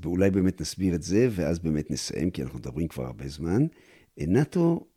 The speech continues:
זה בעצם תוצר של מה שקרה אחרי מלחמת העולם השנייה.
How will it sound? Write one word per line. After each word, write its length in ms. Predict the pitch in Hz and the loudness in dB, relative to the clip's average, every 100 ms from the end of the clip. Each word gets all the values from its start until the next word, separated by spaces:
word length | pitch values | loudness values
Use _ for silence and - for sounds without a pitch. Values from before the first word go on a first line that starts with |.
| _ | _
זה 600 | 127 80 78 92 85 82 | -16 -12 -8 -6 -4 -4
בעצם 340 | 73 85 - 170 | -2 -2 0 -4
תוצר 560 | - 92 - - 131 | -2 -6 -4 -2 0
של 220 | 123 92 82 | 0 -2 -2
מה 100 | 107 | -2
שקרה 380 | - - 92 | -4 -4 -4
אחרי 200 | 92 82 | -4 -2
מלחמת 460 | 82 78 - 76 73 | -2 -2 -4 -6 -4
העולם 220 | 69 69 | -6 -6
השנייה. 380 | 67 - 67 | -8 -8 -8